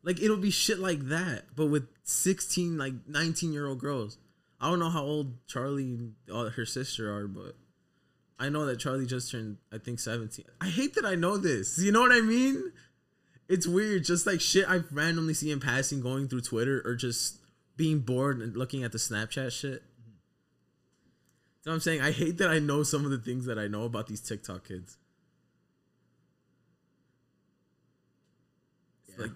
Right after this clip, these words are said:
Speaker 1: it's just useless information. That's why I'm like, "What do I do with this now?" I just kinda know this.
Speaker 2: I'll say this, though. I'd rather,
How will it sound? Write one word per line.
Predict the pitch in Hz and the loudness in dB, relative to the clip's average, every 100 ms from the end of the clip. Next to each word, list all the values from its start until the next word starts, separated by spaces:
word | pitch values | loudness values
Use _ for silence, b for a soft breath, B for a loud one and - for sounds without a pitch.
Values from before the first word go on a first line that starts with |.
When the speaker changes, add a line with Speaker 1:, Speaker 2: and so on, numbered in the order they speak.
| - | -10
Speaker 1:
it's | 151 | -6
just | 339 - | -4 -2
useless | 120 123 117 110 | -4 -4 -6 -8
information. | 104 - 92 - - - | -10 -14 -14 -14 -12 -2
That's | 156 - | 0 4
why | 240 | 10
I'm | 240 220 | 10 10
like, | 233 208 | 8 6
"What | 202 | 4
do | 214 | 6
I | 240 196 | 6 6
do | 156 233 | 6 6
with | 214 202 | 4 2
this | 156 135 | -2 -4
now?" | 123 117 | -6 -4
I | 147 | -4
just | 160 180 | -4 -4
kinda | 208 185 170 | -2 -2 -2
know | 147 147 | -2 -4
this. | 147 123 113 120 - _ _ _ _ _ _ _ _ _ _ _ _ _ _ _ _ _ | -2 -4 -6 -10 -20 _ _ _ _ _ _ _ _ _ _ _ _ _ _ _ _ _
Speaker 2:
I'll | - | -14
say | 180 131 | -8 -8
this, | 78 113 - | -8 -8 -8
though. | 127 131 131 - | -10 -12 -16 -16
I'd | 107 87 | -14 -10
rather, | 101 104 110 104 | -8 -6 -6 -8